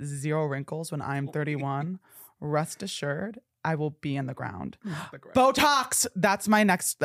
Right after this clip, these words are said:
Speaker 1: if I, I will get Botox. I have to.
Speaker 2: You don't need Botox.
Speaker 1: Well, what, what, what? <sighs> I'm already cracking.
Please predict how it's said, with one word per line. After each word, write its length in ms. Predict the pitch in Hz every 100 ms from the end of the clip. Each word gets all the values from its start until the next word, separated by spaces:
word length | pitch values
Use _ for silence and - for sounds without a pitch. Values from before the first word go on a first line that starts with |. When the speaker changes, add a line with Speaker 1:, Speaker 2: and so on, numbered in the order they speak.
| -
Speaker 1:
if 140 | 147 -
I, 220 | 151 165
I 180 | - 165
will 140 | 190 190
get 180 | 156
Botox. 440 | 131 139 160 127 -
I 100 | 156
have 260 | 131 120
to. 300 | - 143 117 247
Speaker 2:
You 80 |
don't 260 | 320 339 247
need 320 | 277 330 247
Botox. 1040 | 226 269 339 403 208 190 151 123 - 185 175
Speaker 1:
Well, 280 | 226 226 -
what, 280 | 180 202 208
what, 220 | 214 226
what? 260 | 226 240 _
<sighs> 1120 | 220 - - _ _ _ _ _ _ _ _
I'm 180 | 214 339
already 360 | 359 339 277 311
cracking. 720 | - 233 196 233 190 147 160